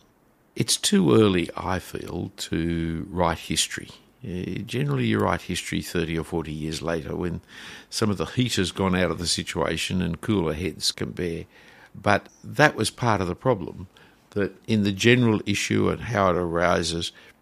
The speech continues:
people perceived him as someone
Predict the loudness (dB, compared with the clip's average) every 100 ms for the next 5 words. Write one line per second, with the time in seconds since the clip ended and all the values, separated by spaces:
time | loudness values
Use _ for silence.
0 | _ -20 -20 _ 0 2 2 2 0 0
1 | 2 4 6 4 2 -2 -6 0 2 0
2 | -4 -6 -6 -2 0 2 2 2 2 0